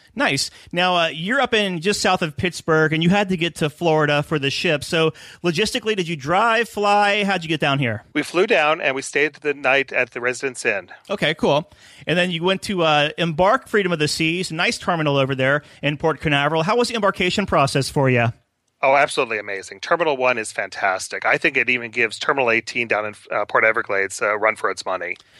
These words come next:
Speaker 1: What would you say the embarkation time was from curb to ship?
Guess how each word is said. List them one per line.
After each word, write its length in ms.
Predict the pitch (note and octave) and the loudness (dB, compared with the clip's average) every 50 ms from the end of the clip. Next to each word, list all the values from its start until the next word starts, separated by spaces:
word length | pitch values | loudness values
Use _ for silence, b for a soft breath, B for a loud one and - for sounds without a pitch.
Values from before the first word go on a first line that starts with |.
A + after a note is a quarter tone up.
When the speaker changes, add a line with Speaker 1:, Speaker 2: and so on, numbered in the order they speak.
| B B B B B B | B B B B B B
Speaker 1:
What 160 | - G3 A#3+ | -2 0 0
would 140 | C4 G3+ A#3 | 0 0 0
you 80 | A#3 | 0
say 480 | - - - G#3+ G#3 G3+ G3 F#3+ G3 F#3+ | 0 0 0 2 2 2 2 2 0 0
the 240 | D#3+ F3 F3+ F3+ F#3 | -2 -2 -2 0 0
embarkation 560 | F3+ F3 E3+ E3 - E3+ E3 E3 - E3+ D#3+ | 0 2 0 0 0 -2 -2 0 -2 -2 -2
time 320 | - - E3 D#3 D3 D3+ | -2 0 0 0 2 2
was 280 | D3+ D3 C#3+ C#3+ C#3+ - | 2 2 2 2 0 0
from 220 | - D#3+ C#3 C#3 | -2 -2 -2 -2
curb 440 | C3 - - D#3+ D3+ D3+ D3 C#3+ - | -4 -4 -2 0 0 2 0 -2 -2
to 120 | - C#3+ | -4 -6
ship? 380 | C3 - - D3 C3 B2 - - | -4 -4 -2 -2 -2 -2 -4 -8